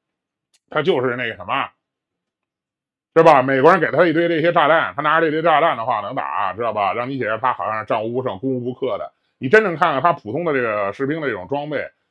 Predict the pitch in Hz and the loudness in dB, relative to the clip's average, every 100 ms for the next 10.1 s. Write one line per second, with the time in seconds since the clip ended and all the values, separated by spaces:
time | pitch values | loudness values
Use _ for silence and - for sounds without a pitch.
0 | _ - 151 123 165 156 165 170 139 131 | _ 2 4 4 2 0 0 -2 -2 -2
1 | 160 151 120 165 175 123 101 127 151 120 | -2 -2 -4 -4 -2 -4 -8 -8 -6 -6
2 | 131 95 135 131 104 104 80 _ _ _ | -6 -8 -8 -6 -6 -6 -12 _ _ _
3 | _ _ _ _ _ _ _ _ _ _ | _ _ _ _ _ _ _ _ _ _
4 | _ 202 202 139 - - 220 233 202 143 | _ 6 8 6 2 4 4 4 2 2
5 | 123 180 160 139 127 135 101 98 185 185 | -2 -2 0 0 0 0 -2 -2 0 2
6 | 151 123 104 92 - 87 92 139 139 107 | 2 2 -2 -6 -8 -8 -8 -4 -4 -4
7 | 90 _ _ _ - 160 120 - 185 190 | -8 _ _ _ 2 4 4 2 2 2
8 | 131 113 120 151 117 110 120 98 165 135 | 0 -2 -4 -4 -2 -2 -4 -4 -2 0
9 | 101 95 95 156 143 110 151 160 165 127 | -2 -6 -6 -2 0 -2 -4 -6 -6 -6